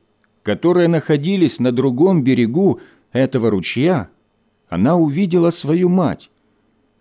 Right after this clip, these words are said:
От радости Клавдия стала звать ее и махать руками,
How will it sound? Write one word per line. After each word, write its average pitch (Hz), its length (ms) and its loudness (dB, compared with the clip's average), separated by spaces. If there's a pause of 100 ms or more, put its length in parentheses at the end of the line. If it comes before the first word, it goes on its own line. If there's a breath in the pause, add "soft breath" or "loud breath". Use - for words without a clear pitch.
(160)
От 110 220 -4
радости 156 580 0
Клавдия 143 640 -2
стала 147 420 -4
звать 135 480 -4
ее 123 280 -2 (320 soft breath)
и - 100 -2
махать 123 400 0
руками, 123 640 -2